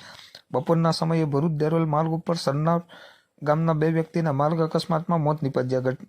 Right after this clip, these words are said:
ઘટના સ્થળની માહિતી મુજબ રિક્ષામાં સવાર બે જણા ભરૂચથી જઈ રહ્યા હતા. તે દરમિયાન સામેથી આવતી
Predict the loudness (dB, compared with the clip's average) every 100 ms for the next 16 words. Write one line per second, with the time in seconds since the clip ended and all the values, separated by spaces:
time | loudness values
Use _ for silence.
0 | _ -6 0 0 2 0 2 0 0 0
1 | 0 0 -2 0 0 2 0 0 0 0
2 | 0 2 0 0 0 -2 -2 -4 -2 0
3 | 2 2 2 0 -2 -2 -2 -2 -2 -2
4 | 0 0 0 -2 0 0 0 -2